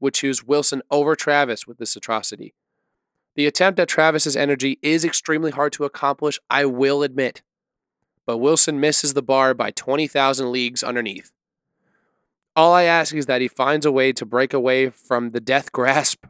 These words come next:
on the Cactus Jack image and finds his own lane, and especially become more creative with his message. And for everyone that listens to this, if you're an artist, do not include triple A names in your production credits when clearly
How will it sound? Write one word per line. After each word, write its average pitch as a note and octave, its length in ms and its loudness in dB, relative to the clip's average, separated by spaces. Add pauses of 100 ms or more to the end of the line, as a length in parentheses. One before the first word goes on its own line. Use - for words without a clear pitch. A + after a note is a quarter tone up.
on B2+ 180 -2
the A#2+ 60 -6
Cactus D3 400 -2
Jack C3+ 320 -4
image C3+ 380 -4
and B2 120 -14
finds B2+ 320 -4
his A#2+ 120 -4
own A2+ 180 -8
lane, A#2+ 360 -2 (840)
and C3+ 80 -8
especially D#3+ 400 -2
become C3 260 -4
more C3 140 -2
creative B2 420 -2
with A#2 120 -10
his A2 120 -8
message. - 460 -4 (800)
And C#3 240 -4
for B2+ 480 0
everyone F3+ 720 2
that D#3 180 2
listens C#3+ 400 2
to C#3+ 100 0
this, C3 480 2 (560)
if - 80 -10
you're C#3+ 140 4
an E3 80 4
artist, E3 500 6 (220)
do C#3+ 200 2
not D3 540 2
include D3 760 2
triple F#3 460 2
A F#3+ 120 4
names F3 380 2
in C#3+ 100 2
your C#3+ 100 2
production C#3+ 500 0
credits A#2 460 -2
when C3+ 160 -2
clearly E3 800 0